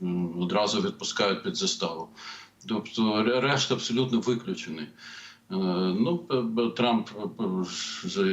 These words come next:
написав, що його заарештують, звичайно, щоб гальванізувати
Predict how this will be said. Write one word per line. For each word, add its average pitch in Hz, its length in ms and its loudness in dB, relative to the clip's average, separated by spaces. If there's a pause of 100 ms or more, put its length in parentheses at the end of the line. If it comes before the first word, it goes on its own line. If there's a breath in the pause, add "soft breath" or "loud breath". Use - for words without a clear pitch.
(240)
написав, 95 960 2 (640)
що - 200 -6
його 95 160 4
заарештують, 113 720 0 (100)
звичайно, 101 440 0
щоб 92 340 -2 (800 loud breath)
гальванізувати 123 1120 2